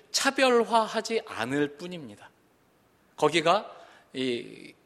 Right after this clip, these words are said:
예수님이 보여주신 권위에 큰 차이가 있습니다. 우리에게, 어, 권위라는 단어가 이렇게, 어, 뭔가 나와는 다른 차별성, 그리고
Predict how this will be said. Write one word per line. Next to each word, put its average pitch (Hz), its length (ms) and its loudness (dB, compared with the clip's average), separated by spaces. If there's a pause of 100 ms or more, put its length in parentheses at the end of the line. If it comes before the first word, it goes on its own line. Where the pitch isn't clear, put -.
예수님이 151 480 -2
보여주신 139 640 -2
권위에 127 560 -6 (340)
큰 196 300 -4
차이가 185 420 0
있습니다. 110 520 -6 (1160)
우리에게, 208 760 6
어, 135 540 -8 (640)
권위라는 180 720 6
단어가 143 640 0
이렇게, 151 520 -8
어, 135 220 -14
뭔가 143 420 0 (1080)
나와는 175 580 6
다른 160 400 2
차별성, 226 720 0 (460)
그리고 160 480 -2